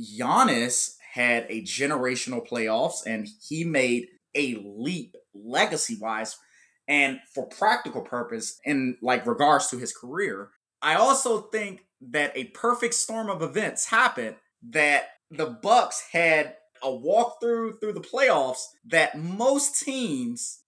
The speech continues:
would die for. So all things considered,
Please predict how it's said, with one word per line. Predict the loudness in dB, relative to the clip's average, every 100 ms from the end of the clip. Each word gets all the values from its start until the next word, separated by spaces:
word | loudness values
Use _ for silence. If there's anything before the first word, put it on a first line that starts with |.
| -16
would | -8 -8 -8 -6
die | 0 2 0
for. | -6 -20 -20 -16
So | -10 -6 -4 -4 -8 _ _
all | 4 6 6
things | 4 -2 -2 -4
considered, | -4 -2 0 2 2 0